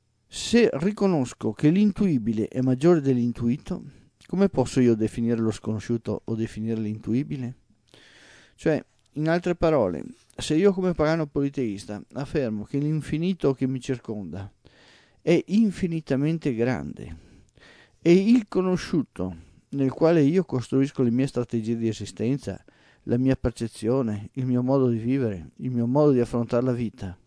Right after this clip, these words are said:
eh, non è altro che una porzione infinitesimale di quell'infinito che mi circonda, di quello sconosciuto che mi sta attorno,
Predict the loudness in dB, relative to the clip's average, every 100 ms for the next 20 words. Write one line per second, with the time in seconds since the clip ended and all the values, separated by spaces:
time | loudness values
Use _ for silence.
0 | _ _ -20 _ -20 -20 -20 _ _ -8
1 | -4 -2 -2 2 0 0 -2 0 2 2
2 | 2 0 0 4 4 6 4 4 2 -2
3 | -2 2 2 2 0 0 -2 -4 -8 -10
4 | -6 -6 0 2 4 4 4 2 0 0
5 | 0 -2 -2 -2 0 -2 -2 -4 -4 -6
6 | -8 -10 _ _ _ -20 -20 _ -8 0
7 | 0 0 -2 0 0 0 0 -2 -2 -2
8 | -2 -4 -2 -2 -2 -4 -8